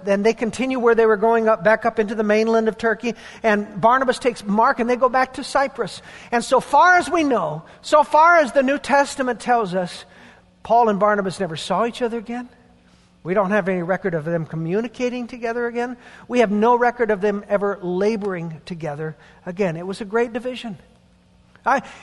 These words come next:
and I want you to think about that for a moment. Think about the impact that Barnabas had in Paul's life. He was his mentor.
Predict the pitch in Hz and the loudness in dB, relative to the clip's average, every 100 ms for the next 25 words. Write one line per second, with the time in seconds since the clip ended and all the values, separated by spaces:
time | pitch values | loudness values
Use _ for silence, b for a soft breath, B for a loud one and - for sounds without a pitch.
0 | B B - 233 220 302 440 440 403 - | B B -4 -2 2 2 2 2 -2 -4
1 | - 277 311 190 156 - 127 - - 180 | -4 -4 -2 -2 -2 -4 -12 -12 -8 -6
2 | 160 151 139 320 359 392 302 196 202 240 | -4 -6 -4 -2 0 2 2 4 0 0
3 | 269 - 208 196 214 160 214 285 254 190 | -2 0 0 0 -4 -2 0 2 0 -4
4 | - B B 233 233 233 240 240 240 233 | -8 B B 2 2 2 -2 -2 -2 -4
5 | - 262 262 269 220 359 403 381 - 302 | 0 2 2 0 2 2 2 0 -2 -6
6 | 269 302 359 349 359 220 | -4 -2 -2 0 0 -2